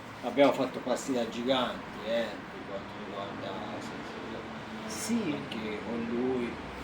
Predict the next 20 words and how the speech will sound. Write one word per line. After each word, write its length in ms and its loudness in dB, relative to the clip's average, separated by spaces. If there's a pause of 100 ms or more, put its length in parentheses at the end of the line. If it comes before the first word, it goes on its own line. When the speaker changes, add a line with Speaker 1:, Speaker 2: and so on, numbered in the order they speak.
(400)
Speaker 2:
anche 240 2
l'approccio 560 6
con 80 8
le 80 8
persone 540 2
stesse. 680 4 (220)
Prima 240 6
lui 200 8
era 260 8
quasi 880 2
ghiaccio 580 2
perché 760 0 (560)
non 140 0
sapeva 880 2 (1400)
relazionare, 960 6
perché 320 0
rimaneva 720 4
un 140 -6
po' 80 -2
bloccato, 720 0